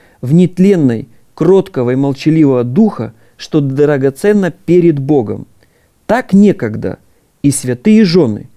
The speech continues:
уповавшие на Бога, украшали себя, повинуясь своим мужьям».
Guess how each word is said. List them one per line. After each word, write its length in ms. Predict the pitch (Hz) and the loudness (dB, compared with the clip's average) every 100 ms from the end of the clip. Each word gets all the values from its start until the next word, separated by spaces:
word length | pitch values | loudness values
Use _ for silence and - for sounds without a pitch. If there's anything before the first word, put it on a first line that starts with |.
| _ _ _ | _ _ _
уповавшие 800 | 165 170 160 135 147 127 - 117 | 0 0 0 -2 -2 -4 -6 -8
на 160 | 107 107 | -6 -4
Бога, 380 | 143 190 135 - | 0 0 0 -4
украшали 680 | 123 127 123 - 139 120 107 | -6 -4 -6 -4 -4 -4 -6
себя, 440 | - 117 151 175 _ _ _ | -6 -2 -2 -4 _ _ _
повинуясь 600 | 131 113 110 135 160 160 | -6 -4 -2 0 -2 -4
своим 560 | - - 113 107 117 120 _ _ | -12 -8 -4 -4 -6 -8 _ _
мужьям». 460 | 117 120 113 98 | -8 -4 -4 -6